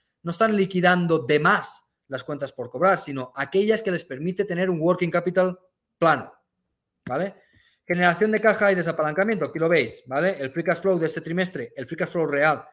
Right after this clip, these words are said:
ha sido, ha sido de ciento sesenta y seis millones. Si incluimos los doscientos ochenta y dos millones que han sido de liquidación de cuentas por cobrar, han generado cuatrocientos cuarenta y ocho millones de free cash flow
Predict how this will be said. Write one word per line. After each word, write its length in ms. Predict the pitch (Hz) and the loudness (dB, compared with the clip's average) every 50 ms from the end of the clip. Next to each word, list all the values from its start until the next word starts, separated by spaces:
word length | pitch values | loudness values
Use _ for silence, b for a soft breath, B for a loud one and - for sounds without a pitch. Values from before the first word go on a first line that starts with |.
| b b b b b _ | b b b b b _
ha 100 | 139 135 | -8 -2
sido, 280 | - 180 170 160 156 - | 0 0 0 0 -2 -4
ha 100 | 151 147 | -6 -8
sido 260 | - - 170 160 131 | -6 -4 -4 -4 -4
de 100 | 117 113 | -4 -6
ciento 260 | 117 - 139 135 143 135 | -8 -8 -8 -8 -8 -10
sesenta 300 | 135 131 143 139 139 131 | -10 -10 -10 -8 -8 -8
y 20 | |
seis 160 | 127 143 139 | -8 -6 -6
millones. 460 | 143 147 151 156 156 165 175 - - _ _ _ _ _ _ _ | -6 -6 -4 -4 -4 -4 -4 -6 -10 _ _ _ _ _ _ _
Si 280 | - - - 233 262 | -4 0 2 4 4
incluimos 760 | 269 247 233 - 208 202 220 240 254 226 185 139 117 - - _ _ | 4 2 2 0 2 2 4 4 4 2 2 0 -2 -6 -12 _ _
los 240 | 147 147 143 135 127 | -6 -6 -6 -4 -4
doscientos 420 | 131 123 - - 160 165 170 180 | -6 -6 -4 -4 -4 -2 0 0
ochenta 340 | 175 170 170 175 165 160 160 | 0 2 0 -2 -4 -2 -2
y 40 | 160 | -2
dos 160 | 156 165 160 | 0 -2 -2
millones 360 | 160 160 160 180 175 156 135 | -2 -2 -2 -2 -2 -2 -4
que 100 | - 147 | -4 -4
han 120 | 139 139 131 | -6 -6 -4
sido 220 | - 165 160 135 | -4 -2 -2 -2
de 220 | 120 120 117 113 110 | -2 -2 -4 -4 -6
liquidación 680 | 113 113 - 123 113 110 104 - 147 160 156 127 - - _ _ _ _ _ _ | -8 -8 -6 -6 -6 -6 -6 -4 -2 -2 -2 -4 -8 -12 _ _ _ _ _ _
de 140 | _ 117 113 | _ -10 -6
cuentas 280 | - 143 139 165 156 | -6 -6 -4 -4 -6
por 160 | - - 151 147 | -4 -6 -4 -2
cobrar, 360 | 147 135 151 156 - - - | 0 4 4 4 4 4 0
han 180 | 160 160 165 160 | -2 -2 -2 -2
generado 440 | - 165 160 160 165 165 175 170 - | -4 -4 0 2 2 2 2 2 0
cuatrocientos 500 | 156 139 - 131 - 156 - 165 151 - | -2 -2 -2 -4 -6 -6 -6 -6 -8 -6
cuarenta 340 | - 131 127 127 120 127 | -4 -4 -4 -4 -4 -2
y 60 | 123 131 | -2 -2
ocho 220 | 135 131 156 143 | -2 -2 -6 -6
millones 280 | 135 127 131 139 143 135 | -4 -4 -4 -4 -4 -4
de 80 | 127 | -6
free 120 | 123 131 127 | -6 -6 -4
cash 180 | 139 131 - | -4 -4 -4
flow 380 | - 139 139 139 139 135 - | -2 -2 -2 -2 -2 -4 -8